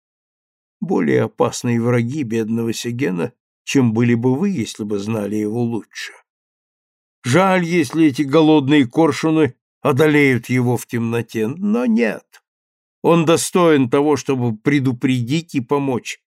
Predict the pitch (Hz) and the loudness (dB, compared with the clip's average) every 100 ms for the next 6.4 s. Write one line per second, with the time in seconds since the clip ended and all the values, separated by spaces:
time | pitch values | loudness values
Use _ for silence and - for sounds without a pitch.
0 | _ - 135 - 117 123 117 110 104 98 | _ -2 -2 -2 -4 -2 0 -2 -6 -8
1 | 104 - - 95 - _ _ _ - 294 | -10 -10 -12 -12 -16 _ _ _ -4 0
2 | 247 160 123 120 120 110 92 - - - | 2 2 0 -4 -6 -6 -8 -14 -16 -16
3 | - _ _ _ _ _ _ _ _ - | -20 _ _ _ _ _ _ _ _ -14
4 | - 190 139 226 156 131 110 113 113 110 | -2 0 2 0 2 0 -2 -4 -4 -2
5 | 131 156 160 139 - - 143 127 110 101 | 0 0 0 -2 -2 0 2 2 -2 -6
6 | 87 - - | -14 -20 -20